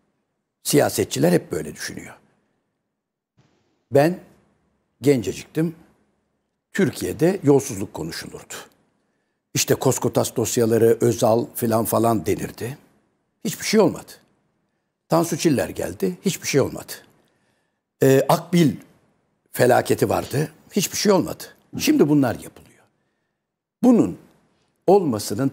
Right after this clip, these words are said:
tek nedeni var Türkiye'de. Şimdi yargı da yok, tamam da.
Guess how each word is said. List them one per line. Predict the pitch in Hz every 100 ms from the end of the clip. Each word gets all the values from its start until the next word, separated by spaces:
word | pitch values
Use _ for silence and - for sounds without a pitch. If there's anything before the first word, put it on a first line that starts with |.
| -
tek | 202 196 87
nedeni | 85 82 -
var | - -
Türkiye'de. | - - - - - _ _ _ _ _ _ _ _ _ _ _ -
Şimdi | - 165 156
yargı | 135 131 131
da | 131
yok, | 73 - -
tamam | - 87 147 170
da. | -